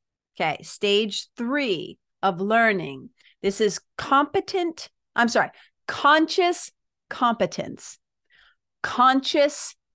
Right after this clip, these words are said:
competence. And I think of this as, like, being proficient in a thing. Okay. And then stage four is unconscious competence.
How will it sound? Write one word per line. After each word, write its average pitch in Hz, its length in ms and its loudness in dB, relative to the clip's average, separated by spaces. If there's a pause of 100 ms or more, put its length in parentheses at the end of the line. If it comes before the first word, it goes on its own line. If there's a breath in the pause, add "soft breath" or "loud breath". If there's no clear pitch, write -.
(180)
competence. - 720 -6 (280 loud breath)
And 220 180 4
I 226 100 4
think 262 240 0
of 226 180 0
this 226 300 0
as, 196 260 0
like, 196 280 0
being 208 320 -2
proficient - 1120 -4 (500)
in 196 140 -2
a 175 60 -4
thing. 165 420 -12 (200)
Okay. 180 440 -2 (520 soft breath)
And 233 200 4
then 233 140 6
stage 269 420 0
four 240 560 4 (840)
is 208 340 4 (240)
unconscious 240 1600 -2 (460)
competence. - 840 -4